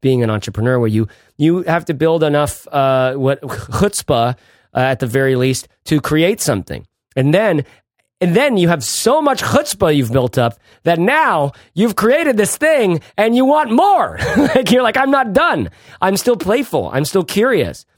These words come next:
I'm still, uh, th-, it's, this isn't it. This isn't all. This isn't all that I'm doing, right? This isn't all that I am. I want more expression. I want more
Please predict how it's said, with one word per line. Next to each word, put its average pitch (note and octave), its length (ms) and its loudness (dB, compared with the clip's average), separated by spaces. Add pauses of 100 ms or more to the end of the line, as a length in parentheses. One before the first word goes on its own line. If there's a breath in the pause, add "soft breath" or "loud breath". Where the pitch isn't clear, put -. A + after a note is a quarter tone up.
(120)
I'm D#3+ 100 0
still, E3+ 420 0 (240 soft breath)
uh, D3+ 220 2
th-, E3 180 -8
it's, F#3 160 0
this F#3 220 0
isn't E3+ 180 2
it. F#3+ 320 -4 (280)
This D#3 140 2
isn't D#3+ 220 0 (120)
all. D#3 480 0 (200)
This C#3+ 120 -2
isn't D3+ 180 -2 (100)
all D3+ 280 2
that B2+ 160 0
I'm G2 120 -4
doing, D2+ 320 -8 (160)
right? B2 200 0
This D3+ 100 0
isn't D3+ 300 -2
all D3 220 0
that C3+ 140 0
I A2 100 -4
am. F#2 200 -6
I G2 80 -4
want C#3 220 0
more C#3+ 240 0
expression. G#2 560 -6
I F#2+ 40 -6
want A2+ 200 -4
more B2 340 0